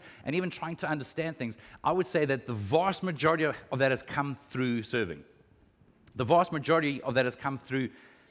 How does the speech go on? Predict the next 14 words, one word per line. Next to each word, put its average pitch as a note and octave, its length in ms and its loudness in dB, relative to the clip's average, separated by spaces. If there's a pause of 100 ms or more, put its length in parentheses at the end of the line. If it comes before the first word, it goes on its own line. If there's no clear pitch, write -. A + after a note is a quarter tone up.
(320)
tensions D3 580 -2
and G#2 120 -6
challenges C#3+ 760 -2
and, A#2+ 180 -2 (380)
and, A#2+ 380 -2 (100)
and A#2+ 140 -4
trying E3+ 460 0
to, D3+ 360 -2 (880)
to C3+ 120 -8
serve D#3+ 400 0
and G#2+ 120 -2
be C3 80 0
of C#3+ 120 0
value, C3+ 340 0